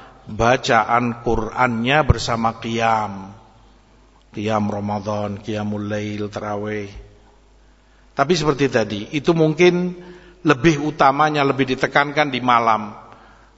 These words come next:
Tapi hari-harimu, mulai pagi seperti tadi Aisyah,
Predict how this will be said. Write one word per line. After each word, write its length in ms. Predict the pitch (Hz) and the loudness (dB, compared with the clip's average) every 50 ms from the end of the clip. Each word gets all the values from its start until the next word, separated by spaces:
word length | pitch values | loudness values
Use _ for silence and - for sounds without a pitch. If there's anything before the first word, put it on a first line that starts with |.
| _ _ _ | _ _ _
Tapi 560 | - - 147 151 - 208 214 214 208 214 208 202 | -6 -4 -4 -2 -2 -2 -2 -2 -2 -4 -6 -8
hari-harimu, 1040 | 151 147 170 151 147 147 139 139 135 127 120 120 117 127 202 226 185 147 139 139 151 165 170 - - - - - - - - - - - - - _ _ | -2 0 2 2 2 2 0 0 0 2 2 2 2 4 4 4 4 6 4 4 4 2 -2 -6 -12 -16 -18 -20 -20 -20 -20 -20 -20 -20 -20 -20 _ _
mulai 480 | - 151 151 139 127 120 117 117 117 113 | -2 0 4 4 6 6 4 4 0 2
pagi 720 | - 143 143 143 135 120 - 131 139 139 135 135 135 139 | 4 4 4 4 4 0 -4 -6 -6 -4 -4 -4 -4 -4
seperti 200 | 123 120 117 113 | -4 -4 -4 -2
tadi 220 | 117 120 107 110 117 107 | -2 -2 -2 -2 -2 2
Aisyah, 640 | 113 110 110 107 143 143 - - 143 131 135 135 | 2 2 2 2 -2 -4 -2 0 2 2 2 2